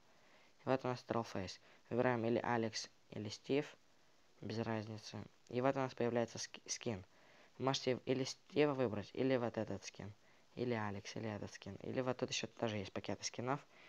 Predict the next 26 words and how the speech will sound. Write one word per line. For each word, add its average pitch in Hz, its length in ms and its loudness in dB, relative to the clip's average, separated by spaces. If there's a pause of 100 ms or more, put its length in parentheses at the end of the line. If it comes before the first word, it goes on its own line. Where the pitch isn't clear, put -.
(200)
Но 120 80 -2
они 127 120 4
там 123 160 2
не 123 60 0
все - 160 0
открыты. 113 420 -2
Например, 113 360 -2
горожане. 117 580 0 (320)
Тут - 160 2
открыты 120 400 0
такие, 117 320 -2
только - 220 -6
самые 110 280 -2
легенькие. 101 440 -4
А 101 40 -4
вот 101 100 -6
всякие - 340 -6 (520)
пекарь, 127 320 6
мясник, 117 400 -2
вот 110 140 -6
это 120 140 2
всё - 180 -4
не 110 80 -2
открыто. 101 480 -4 (600)
Есть 131 220 2
селяне. 131 540 4